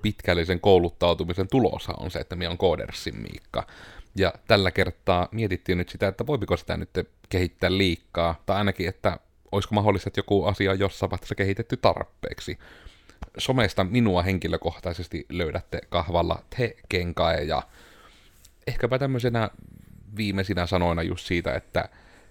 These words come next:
koodersikin saa joskus vähän fläkkiä siitä, että vihaisimme kouluja ja koulutuksia,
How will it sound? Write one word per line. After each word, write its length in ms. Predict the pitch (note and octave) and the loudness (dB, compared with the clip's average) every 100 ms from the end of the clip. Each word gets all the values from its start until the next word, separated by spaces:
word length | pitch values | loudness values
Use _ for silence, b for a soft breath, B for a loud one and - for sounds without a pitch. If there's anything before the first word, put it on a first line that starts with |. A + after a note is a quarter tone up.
| b b b b b _ _ - _ - - - | b b b b b _ _ -20 _ -20 -16 2
koodersikin 600 | A#2+ A#2+ A2+ - G#2 G#2 | 6 8 8 4 0 2
saa 160 | A2 G#2 | 4 6
joskus 480 | G#2+ G2+ - - | 6 4 -2 -2
vähän 260 | F#2 F#2+ F2+ - | 0 2 0 -2
fläkkiä 720 | - G2+ A2+ - - F#2+ F2 | -2 4 4 2 -6 2 2
siitä, 440 | F2 F#2+ F2 - D#2+ | 2 0 -2 -2 -2
että 340 | - - D#2+ - - - G2 | -4 -4 -4 -4 -12 -6 2
vihaisimme 640 | G#2 F#2 F#2 D#2+ F#2 F2+ | 4 6 4 4 2 0
kouluja 480 | - G2+ G2 E2 D#2+ | 6 8 10 6 0
ja 140 | E2 | -2
koulutuksia, 840 | - C3 B2 F#2 E2+ F2 - F2+ E2+ | 2 6 6 4 0 -4 0 2 2